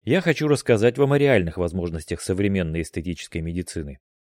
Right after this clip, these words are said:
о тех потрясающих результатах, которые дает та или иная операция, о дополнительных методиках, о типичных страхах моих пациентов и, безусловно, о послеоперационных рисках, с которыми они сталкиваются,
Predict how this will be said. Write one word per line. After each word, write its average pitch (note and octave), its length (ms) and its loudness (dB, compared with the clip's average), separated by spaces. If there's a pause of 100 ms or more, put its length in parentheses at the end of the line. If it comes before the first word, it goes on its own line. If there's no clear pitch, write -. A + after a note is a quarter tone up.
(340)
о F2 120 -4
тех F#2+ 200 0
потрясающих G#2 680 0
результатах, F2+ 600 -2
которые E2 360 -4
дает D#2+ 280 -4
та E2+ 140 0
или D#2+ 140 -2
иная D#2+ 200 -2
операция, D#2+ 640 -6 (400)
о F#2+ 140 -2
дополнительных B2+ 640 2
методиках, G2+ 680 0 (500)
о F#2 120 -4
типичных B2+ 520 -4
страхах F#2+ 600 0
моих G#2 300 0
пациентов G2 580 0
и, F2 60 -4
безусловно, G2+ 840 -4 (300)
о F2+ 160 -2
послеоперационных A#2+ 880 -2
рисках, F#2 440 -6
с - 60 -20
которыми D#2+ 380 -4
они D#2 200 -6
сталкиваются, C#2 720 -10